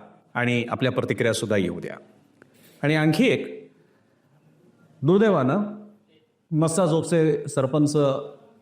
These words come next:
संतोष देशमुख यांच्या मृत्यूला आता महिना उलटून जातोय,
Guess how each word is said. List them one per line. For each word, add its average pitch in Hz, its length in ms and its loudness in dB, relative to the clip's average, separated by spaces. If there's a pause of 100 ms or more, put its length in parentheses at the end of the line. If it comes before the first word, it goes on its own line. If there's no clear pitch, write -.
(220)
संतोष 123 320 0
देशमुख 120 600 -2
यांच्या 113 520 0
मृत्यूला 107 460 0
आता 113 160 -2
महिना 104 260 0
उलटून 120 340 0
जातोय, 117 380 -2